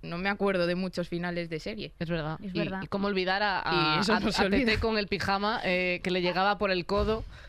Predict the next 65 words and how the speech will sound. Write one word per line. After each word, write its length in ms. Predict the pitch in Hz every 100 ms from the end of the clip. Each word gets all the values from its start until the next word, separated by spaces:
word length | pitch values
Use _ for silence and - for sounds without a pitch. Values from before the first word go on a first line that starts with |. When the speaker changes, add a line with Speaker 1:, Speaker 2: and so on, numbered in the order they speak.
| -
Speaker 2:
Tete 220 | - 196
intentando 220 | 196 214
Speaker 1:
Bueno, 120 | 208 220
eso 120 | 214
Speaker 2:
aparentar 340 | 196 185 190
Speaker 1:
subieron, 160 | 202 214
Speaker 2:
que 80 | -
Speaker 1:
tuvieron 180 | 202 185
Speaker 2:
tenía 80 | 185
Speaker 1:
que 40 | 185
subir 100 | 180
Speaker 2:
diez 120 | 180
Speaker 1:
la 80 | 185
Speaker 2:
años. 160 | 185
Speaker 1:
mesa 340 | 202 208 165 170 - - -
para 220 | 190 175
que 120 | 170
le 140 | 175 170
llegase 320 | 170 160 175
por 140 | 170
aquí 160 | 165 170
a 40 |
Natalia, 320 | 160 175 - 165
claro. 220 | 190 226 -
Speaker 2:
Ostras, 600 | - - - 147 156 147 -
o 20 |
sea, 160 | -
para 220 | 160 160 156
que 80 |
pareciese 480 | 156 160 147 165 185
co-, 100 | 170
más 180 | 175 170
pequeñita. 640 | 202 185 175 170 196 202 220
Speaker 1:
Y 80 | 180
que 160 | 165
no 160 | 147 156
se 120 | -
le 80 | 156
vieran 360 | 147 143 139 147
las 140 | - 165
Speaker 2:
Claro, 220 | 180 147
Speaker 1:
tetas, 100 | 120
Speaker 2:
las 140 | 160 151
tetas, 300 | 175 175 147
Speaker 1:
obviamente. 60 | -
Speaker 2:
claro, 180 | 165
Speaker 3:
Claro, 220 | 208 220 214
Speaker 2:
que 60 |
tenía. 220 | 180 175 170 -
Es 60 |
que 80 | -
con 80 | 180
Speaker 3:
porque 120 | 185
Speaker 1:
Porque 60 | 190
Speaker 2:
dieciséis. 320 | 202 190 202 202
Speaker 3:
ya, 40 |
vamos 300 | 226 247 247
a 80 | 226
ver, 160 | 254
es 60 | 226
que 100 | 233
la, 120 | 214
es 40 | 202
Speaker 1:
Claro, 300 | 202
Speaker 3:
que 20 | 285